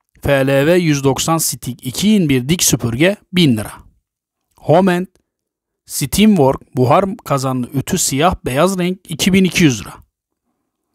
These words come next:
Kiwi koltuk ve halı yıkama makinesi üç bin beş yüz lira. Aprilla dijital banyo baskülü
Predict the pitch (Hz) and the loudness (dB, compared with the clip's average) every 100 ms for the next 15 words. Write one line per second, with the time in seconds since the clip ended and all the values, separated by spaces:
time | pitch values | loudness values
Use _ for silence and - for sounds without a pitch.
0 | _ - - 131 139 185 - - 131 - | _ -4 2 4 4 2 -4 -2 0 2
1 | 220 208 147 135 170 160 139 180 180 117 | 0 2 2 2 2 2 2 2 0 -2
2 | 107 - 117 - _ 202 - 180 180 165 | -8 -4 -2 -2 _ -2 0 2 2 4
3 | 127 123 107 - - - _ _ _ _ | 2 -2 -8 -12 -18 -20 _ _ _ _
4 | _ _ _ _ _ _ _ _ _ _ | _ _ _ _ _ _ _ _ _ _
5 | _ _ _ - 143 131 - 226 185 127 | _ _ _ -2 0 0 2 2 2 0
6 | 131 131 131 127 160 147 143 202 233 160 | -4 -4 -4 -2 0 0 2 4 4 2
7 | 117 - 123 175 | -2 -4 0 0